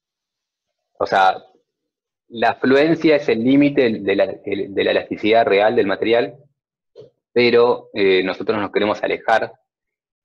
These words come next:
de ese límite, o sea, no queremos llegar justo hasta el límite. Entonces, a nuestro treinta y seis lo dividimos, y ponemos con unidades, a nuestro treinta y seis lo dividimos por uno coma seis,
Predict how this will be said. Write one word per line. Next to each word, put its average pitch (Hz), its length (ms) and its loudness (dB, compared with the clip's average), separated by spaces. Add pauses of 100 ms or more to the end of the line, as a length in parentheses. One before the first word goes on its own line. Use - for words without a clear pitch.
(300)
de 101 200 -2
ese 101 160 0
límite, 120 460 -2
o 95 60 -12
sea, 90 120 -8
no 90 160 -4
queremos 95 360 -2
llegar 90 340 -2
justo 95 300 -4
hasta 87 160 -6
el 90 80 -6
límite. 101 500 -4 (320)
Entonces, 104 760 -2
a 101 120 -4
nuestro 98 420 -2
treinta 95 320 -2
y 92 40 -4
seis 143 420 -2 (100)
lo 95 240 0
dividimos, 110 680 -2 (920)
y 98 120 -18
ponemos 95 360 -14
con 95 300 -14 (100)
unidades, 123 500 -12 (1800)
a 107 200 -4
nuestro 101 400 -2
treinta 101 280 -2
y 101 40 -6
seis 135 420 0
lo 98 180 2
dividimos 107 580 0
por - 340 -2
uno 131 340 0
coma 123 260 0
seis, 139 480 -2